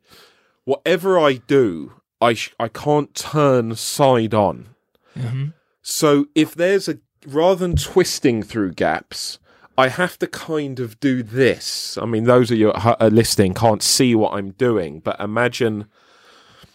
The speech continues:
Speaker 1: how
Speaker 2: You're like, oh, you're almost like, uh, scissors. So you're going left and right, but without
Speaker 1: Yes.
Speaker 2: twisting
Speaker 1: You're,
Speaker 2: your body.
Speaker 1: you're, you're, you're planing through people.
Speaker 2: Mm.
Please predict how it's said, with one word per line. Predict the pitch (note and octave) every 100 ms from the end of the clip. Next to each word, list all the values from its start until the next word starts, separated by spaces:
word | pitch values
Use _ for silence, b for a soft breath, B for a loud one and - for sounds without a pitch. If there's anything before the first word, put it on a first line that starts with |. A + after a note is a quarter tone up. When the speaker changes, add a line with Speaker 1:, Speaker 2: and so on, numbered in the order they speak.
| b b b _ _ _
Speaker 1:
how | - - - - D3+
Speaker 2:
You're |
like, | D#3+ -
oh, | F3+
you're | E3+ F3+
almost | G3+ F3+ E3 - - -
like, | D#3 D3+ -
uh, | C#3 C3 A#2 - _ _
scissors. | - F3 D3+ G#2+
So | -
you're | C#3
going | C#3 C3+ C3
left | C3+ C3+ C3+
and | C3+
right, | B2+
but | B2+
without | C3 C3+ C3 B2+
Speaker 1:
Yes. | F3+ D#3+ A#2+
Speaker 2:
twisting | - D#3 - C#3
Speaker 1:
You're, | C#3+
Speaker 2:
your | C#3+
body. | D#3 D#3
Speaker 1:
you're, | D#3
you're, | D3+ C#3+ - -
you're | D#3
planing | C#3+ - - F3+ F3+ E3+ B2+ G2+ G2
through | A2 - - C#3 D3+ E3 E3
people. | - B2+ G#2 - G2 C3+
Speaker 2:
Mm. | D3